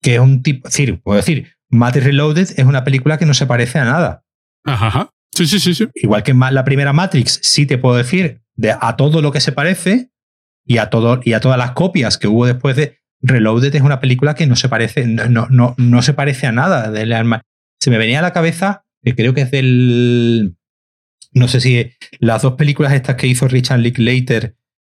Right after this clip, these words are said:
Speaker 2: Ah, sí, sí.
Speaker 1: de animación, eh,
Speaker 2: Pero ¿cuál es, cuál es, las de la
Speaker 1: Waking
Speaker 2: filosófica?
Speaker 1: Life y la, las dos, las dos que hizo, bueno, una con Keanu Reeves, ¿no? La de Waking Life.
Speaker 2: Sí, y luego hizo la de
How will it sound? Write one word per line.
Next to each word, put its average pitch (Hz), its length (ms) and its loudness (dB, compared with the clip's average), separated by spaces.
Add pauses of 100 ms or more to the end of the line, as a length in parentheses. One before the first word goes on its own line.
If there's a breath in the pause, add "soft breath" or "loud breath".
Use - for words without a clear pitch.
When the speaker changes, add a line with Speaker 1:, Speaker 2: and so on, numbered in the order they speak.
(260)
Speaker 2:
Ah, 180 220 -4
sí, 151 180 -4
sí. 113 320 -2
Speaker 1:
de 123 360 2
animación, 131 720 -2
eh, 123 260 2
Speaker 2:
Pero 120 160 -2
¿cuál 127 240 -2
es, 120 260 -4
cuál 131 240 -4
es, 123 80 -6
las 127 280 -2
de 131 320 -2
la 123 120 0
Speaker 1:
Waking 139 200 -2
Speaker 2:
filosófica? 135 480 -2
Speaker 1:
Life 123 280 -2
y 123 520 0 (200)
la, 135 160 -2
las 131 180 2
dos, 190 160 2
las 139 120 0
dos 190 120 -2
que 196 100 -4
hizo, 170 260 -2
bueno, 156 200 4
una 120 200 2
con 131 140 2
Keanu 139 220 0
Reeves, 214 240 0
¿no? 196 160 2
La 139 160 2
de 120 220 0
Waking 147 400 0
Life. 208 360 0 (240)
Speaker 2:
Sí, 139 240 -4
y 117 100 0
luego 117 220 0
hizo 127 160 -2
la 143 140 -2
de 113 420 -2